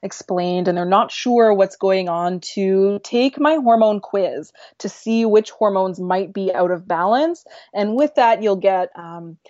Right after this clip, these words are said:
an explanation of what those are and why it might be happening, plus my Happy Hormones in Five Minutes a Day cheat sheet, just to give you some really quick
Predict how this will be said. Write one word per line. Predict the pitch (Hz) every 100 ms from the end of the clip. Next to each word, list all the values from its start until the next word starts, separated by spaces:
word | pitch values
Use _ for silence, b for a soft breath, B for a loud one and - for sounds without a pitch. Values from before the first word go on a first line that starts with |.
| b -
an | 196
explanation | 185 - 175 170 240 262 285 247
of | 226
what | 180 180
those | 175 170 156
are | 277 294 277
and | 240 180
why | 175
it | 170
might | 175
be | 175
happening, | 180 196 196 208 196 196 196
plus | - 220 226 262 -
my | 202 190
Happy | 196 185 190
Hormones | 190 180 175 170
in | 170
Five | 165 165 160
Minutes | 160 156
a | -
Day | 147 131
cheat | - -
sheet, | - 247 285
just | - -
to | 180
give | 165 175
you | 165
some | - 175
really | 175 190 180 175
quick | - - -